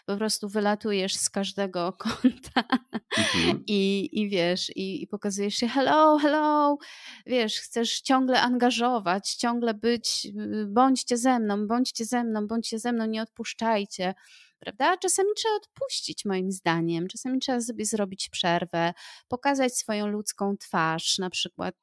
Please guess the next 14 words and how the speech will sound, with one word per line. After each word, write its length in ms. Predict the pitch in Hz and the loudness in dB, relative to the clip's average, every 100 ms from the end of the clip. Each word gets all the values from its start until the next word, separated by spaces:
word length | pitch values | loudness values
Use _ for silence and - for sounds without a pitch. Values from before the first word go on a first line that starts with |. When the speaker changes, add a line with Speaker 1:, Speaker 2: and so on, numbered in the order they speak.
| 202 | -4
Speaker 1:
y, 260 | 185 180 - | -2 -2 -4
osoby, 440 | 202 - 202 208 | -4 -2 -2 -4
która, 440 | 208 - 196 190 196 - - - | -8 -6 -2 -2 -2 -10 -20 -6
okej, 640 | 220 - 226 180 165 175 _ _ | -6 0 2 4 2 -2 _ _
jestem 440 | 220 226 - 208 | -2 0 -2 -2
coachem 640 | 214 - 208 208 - 180 180 | -2 2 4 4 -2 -4 -2
albo 640 | 185 180 180 175 165 165 170 | -2 -2 -2 0 2 0 0
jestem 480 | 180 185 - 170 | -2 -4 -2 -4
projektantką 680 | 196 185 175 - 170 175 170 | 0 0 -2 -4 -8 -6 -10
treści, 380 | 175 175 180 - - | -6 -6 -6 -4 -2
ale 200 | 190 208 | 0 0
czasami 460 | 202 - 196 185 | -2 -4 -2 -2
jestem 260 | 180 - 180 | -2 -4 -6
zmęczona 680 | 190 208 190 208 180 175 | -2 -2 0 0 2 2